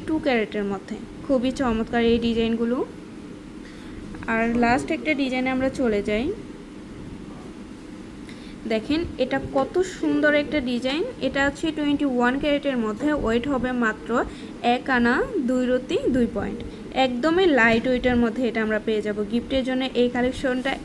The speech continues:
একদমই বেস্ট হবে। আচ্ছা, তো ভালো লাগলে কিন্তু অবশ্যই আপনাদের চলে আসতে হবে গোলফিনিটি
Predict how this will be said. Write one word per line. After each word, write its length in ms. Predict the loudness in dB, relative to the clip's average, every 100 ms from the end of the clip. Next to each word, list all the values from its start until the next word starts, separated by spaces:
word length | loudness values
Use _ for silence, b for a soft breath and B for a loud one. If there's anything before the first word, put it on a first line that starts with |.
| 0
একদমই 380 | 0 0 0 2 2
বেস্ট 260 | 0 0 -4
হবে। 200 | -4 -6 -10 -12 B B B B -6
আচ্ছা, 220 | -4 -4 -2
তো 40 | -2 2
ভালো 160 | 4 4 4
লাগলে 200 | 2 0
কিন্তু 180 | 0 0 0
অবশ্যই 280 | 0 -2 -2
আপনাদের 280 | -2 0 0 0
চলে 160 | 0 0
আসতে 220 | 0 -2 -2
হবে 140 | 0 0 2
গোলফিনিটি 560 | 0 0 -4 -2 -4